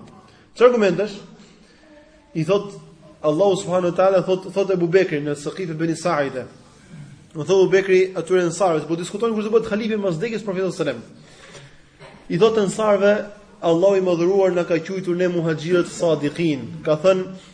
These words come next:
"Lil fuqara al muhajirin alladhina ukhriju min diyarihim wa amwalihim yabtaghuna fadlan min Allahi wa ridwana, yansu-, wa yansuruna Allaha wa rasulahu, ulaika humus sadiqun."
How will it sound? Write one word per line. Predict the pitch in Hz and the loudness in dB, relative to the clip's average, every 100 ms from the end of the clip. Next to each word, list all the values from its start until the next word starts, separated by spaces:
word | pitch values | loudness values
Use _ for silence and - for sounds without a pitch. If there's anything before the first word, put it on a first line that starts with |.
| - 180 | -10 -2
"Lil | 196 | -2
fuqara | 180 175 175 190 | -2 0 4 4
al | 180 | 4
muhajirin | 175 180 180 165 185 175 | 2 2 2 0 -2 0
alladhina | 165 165 185 175 | 0 -2 0 0
ukhriju | 170 165 156 180 | 0 -2 -2 -2
min | 170 160 | -2 0
diyarihim | 156 175 170 165 160 | 2 4 4 0 -2
wa | |
amwalihim | 156 165 175 165 160 | 0 2 2 2 -2
yabtaghuna | 160 156 170 | -2 -2 -2
fadlan | 156 185 165 | -2 -2 0
min | 165 | 0
Allahi | 160 160 170 | 0 2 2
wa | |
ridwana, | 156 143 160 180 175 175 180 | 2 0 2 4 6 4 4
yansu-, | 185 175 165 | 0 -2 0
wa | 165 | 0
yansuruna | 185 175 180 180 165 | 2 0 -2 0 0
Allaha | 175 170 | 2 2
wa | 156 | 2
rasulahu, | 175 185 175 | -2 -2 0
ulaika | 165 165 202 165 | 0 2 2 2
humus | 175 185 160 - | -2 -2 -4 0
sadiqun." | 170 151 147 185 151 | 2 2 0 2 0